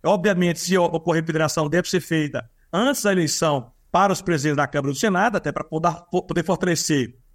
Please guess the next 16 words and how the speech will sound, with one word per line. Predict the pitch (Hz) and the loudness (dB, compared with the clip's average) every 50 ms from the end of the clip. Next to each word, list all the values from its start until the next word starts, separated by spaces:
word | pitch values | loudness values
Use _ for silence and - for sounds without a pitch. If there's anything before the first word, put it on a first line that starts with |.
| _ - | _ 0
os | 202 233 254 208 175 | 2 2 2 4 2
eventuais | 180 156 165 160 143 160 151 156 160 151 | 0 0 0 -2 0 0 0 0 0 0
nomes, | 143 156 165 185 214 226 - - _ _ _ _ _ _ - | 0 2 2 2 2 0 -4 -12 _ _ _ _ _ _ -4
mas | - 165 170 180 190 208 220 190 214 | 0 2 2 4 4 4 2 2 2
ainda | 233 226 202 175 175 190 196 240 | 2 2 2 2 2 2 2 2
existem | 247 196 151 165 208 202 - 240 | 0 0 0 -2 -2 -2 -2 -4
questões | 240 - - - - - 180 165 156 127 | -4 -4 -4 -4 -2 0 0 0 0 0
regionais | 135 185 190 160 165 151 139 143 160 180 180 165 - - _ _ _ - - - | 0 0 0 0 0 -2 0 0 0 0 0 -2 -4 -8 _ _ _ -16 -6 0
e | 233 | 0
estaduais | 226 - - 196 190 170 160 156 160 190 202 196 | 0 2 2 0 0 2 2 2 4 4 2 2
a | 208 | 0
serem | 196 - 190 175 175 | 0 0 0 0 0
discutidas, | - - - 214 185 - 208 202 190 240 - | -2 -4 -6 -6 -6 -2 -2 0 0 -2 -4
porque | - 240 - - | -4 -4 -2 0
nós | 214 208 214 214 | 2 2 2 0
sabemos | - 285 - 208 175 165 185 214 208 - | 0 -4 -2 0 0 0 0 -2 -4 -8